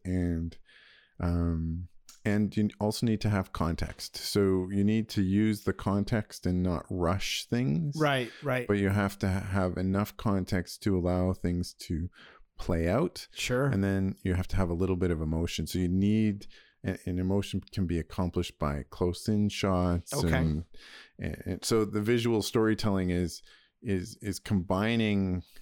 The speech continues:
Speaker 1: the story
Speaker 2: Yep.
Speaker 1: with visual effects that help accentuate or, um, illustrate that. So one of the problems often is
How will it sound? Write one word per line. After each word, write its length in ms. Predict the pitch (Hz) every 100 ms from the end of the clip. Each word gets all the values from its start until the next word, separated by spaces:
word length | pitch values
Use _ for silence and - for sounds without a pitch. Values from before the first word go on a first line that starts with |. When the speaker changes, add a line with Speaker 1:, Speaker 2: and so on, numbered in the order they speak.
| -
Speaker 1:
the 120 | 92
story 680 | - - 117 113 98 87 87
Speaker 2:
Yep. 300 | 90 90 92
Speaker 1:
with 280 | 90 90 -
visual 560 | - 95 98 110 120 113
effects 600 | 95 - 98 95 - -
that 240 | 101 90 -
help 480 | - 107 95 - - - -
accentuate 840 | - - - 101 - 104 95 92 -
or, 340 | 90 85 82 87 - - - - - -
um, 440 | 80 82 78 78 - - -
illustrate 380 | 107 104 95 76
that. 160 | 71
So 140 | - 104
one 180 | 104 113
of 140 | 104
the 260 | 92 87 73
problems 500 | - 107 104 92 87
often 380 | - 90 - 90
is 260 | 90 87